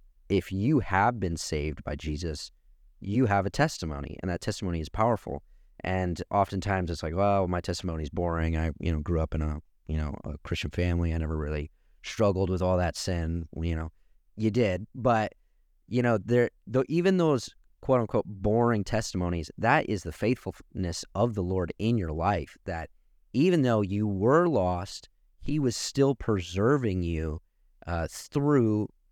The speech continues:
people that knew who he was. And, uh, that's a good testimony. And that's actually something that's gonna resonate with someone, that, "Hey, like, I know you came from a really broken area.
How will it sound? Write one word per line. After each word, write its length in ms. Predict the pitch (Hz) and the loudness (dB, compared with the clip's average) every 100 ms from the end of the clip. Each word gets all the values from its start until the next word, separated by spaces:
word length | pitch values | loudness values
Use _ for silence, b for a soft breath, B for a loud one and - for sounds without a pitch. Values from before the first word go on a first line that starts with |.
| _ | _
people 320 | - 143 131 | -4 0 2
that 220 | 117 107 73 | 2 2 2
knew 200 | 117 131 | 0 0
who 160 | 143 | 0
he 120 | 135 | 0
was. 520 | 127 170 - - - - - | 2 2 2 -4 -12 -16 -8
And, 360 | 208 202 - - - - _ | -4 -2 -4 -10 -20 -20 _
uh, 360 | - 101 95 90 | -4 -2 0 -2
that's 420 | 98 120 156 - - | 0 2 2 0 -4
a 120 | 110 92 85 - | -2 -2 -4 -2
good 340 | 131 165 143 - - | 4 6 4 0 -2
testimony. 640 | 147 - 117 87 82 82 | -2 -2 -2 -2 -2 -4
And 120 | 101 120 | -2 0
that's 200 | 151 - | 0 -2
actually 260 | - 139 | -4 -4
something 220 | 117 123 | -2 0
that's 180 | 113 104 | 0 -2
gonna 200 | - 104 | -2 -2
resonate 380 | 85 104 110 98 | 0 0 0 -2
with 120 | 90 | -4
someone, 280 | - 87 82 | -6 -4 -4
that, 220 | 78 73 - _ - | -6 -8 -12 _ -8
"Hey, 200 | 127 160 | 2 4
like, 160 | 120 98 | 4 0
I 140 | 98 110 | 0 0
know 140 | 120 | 0
you 160 | 117 113 | 0 -2
came 280 | - 110 | 0 0
from 280 | 104 98 92 - | 2 0 0 -2
a 120 | 90 | -2
really 240 | 95 98 | 0 0
broken 360 | 85 92 - 87 | 0 -2 0 -4
area. 460 | 82 92 92 82 | -2 -2 -2 -4